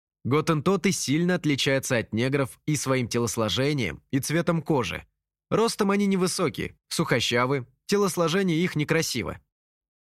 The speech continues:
Цвет кожи жёлто-бурый и напоминает цвет засохших листьев. Черты лица их резки. Выдающиеся скулы, узкий лоб,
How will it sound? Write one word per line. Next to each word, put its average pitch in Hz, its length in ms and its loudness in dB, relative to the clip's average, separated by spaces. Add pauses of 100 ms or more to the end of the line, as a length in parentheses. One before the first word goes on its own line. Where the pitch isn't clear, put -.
Цвет 165 260 0
кожи 208 320 2
жёлто-бурый 160 880 0 (120)
и 147 100 4
напоминает 139 580 0
цвет 170 280 0
засохших 139 640 -2
листьев. 139 540 -4 (640)
Черты 185 320 2
лица 165 300 0
их 226 140 0
резки. 107 520 -2 (480)
Выдающиеся 127 680 2
скулы, 185 500 0 (180)
узкий 131 380 -2
лоб, 139 320 -2